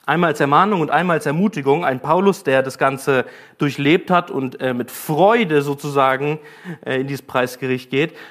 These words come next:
Wenn ihr Vers eins und Vers acht vergleicht, dann seht ihr, dass Paulus komplett von den gleichen Dingen redet. Eine Mal als Ansporn für Timotheus, das andere Mal als Freude auf die Belohnung. Nun, schaut Vers eins.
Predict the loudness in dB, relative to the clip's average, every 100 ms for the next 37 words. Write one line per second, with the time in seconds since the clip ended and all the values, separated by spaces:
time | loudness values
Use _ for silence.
0 | -4 -2 0 0 0 -2 0 -2 -2 -2
1 | -2 -2 0 -2 -4 -12 -6 0 0 2
2 | 2 0 -6 _ _ -6 -4 2 2 2
3 | -4 -12 -2 0 0 0 0 0 0 0
4 | 0 0 -2 -2 -2 -4 -6 -12 _ _
5 | _ _ _ _ _ _ _ _ _ _
6 | -12 -4 -2 2 2 2 0 -4 -2 -2
7 | 2 0 0 -4 -4 -2 2 2 0 -4
8 | -20 -10 0 2 4 2 2 0 -4 2
9 | 4 4 2 0 -2 -2 0 0 -4 -10
10 | -20 _ -20 -20 -10 -4 -2 0 0 0
11 | -2 -4 -8 -16